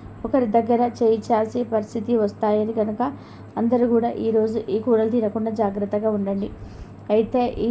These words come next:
హనుమంత్ జయంతి రోజు పొరపాటున కూడా కొన్ని పనులు చేయకూడదని పెద్దలు చెప్తున్నారు. ఈరోజు పొరపాటున కూడా ఎవరు కూడా మాంసాహారం తినకూడదు. అలాగే మగవారు అస్సలు మద్యం జోలికి వెళ్ళకూడదు.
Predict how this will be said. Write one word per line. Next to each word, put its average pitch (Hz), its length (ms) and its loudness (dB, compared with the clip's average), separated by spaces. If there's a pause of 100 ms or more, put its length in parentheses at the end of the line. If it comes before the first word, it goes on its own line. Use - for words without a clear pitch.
(140)
హనుమంత్ 220 420 -4
జయంతి 208 340 2
రోజు 220 300 -2 (420)
పొరపాటున 233 580 2
కూడా 226 340 0
కొన్ని 220 340 -2
పనులు 220 340 0
చేయకూడదని 208 720 0
పెద్దలు 208 360 -2
చెప్తున్నారు. 202 720 -2 (720)
ఈరోజు 226 540 4 (300)
పొరపాటున 220 580 0
కూడా 220 280 0
ఎవరు 214 400 0
కూడా 220 360 0
మాంసాహారం 214 840 -2
తినకూడదు. 208 580 -2 (760)
అలాగే 233 460 0 (100)
మగవారు 220 580 2 (140)
అస్సలు 233 340 0
మద్యం 214 460 0
జోలికి 214 400 0
వెళ్ళకూడదు. 208 540 0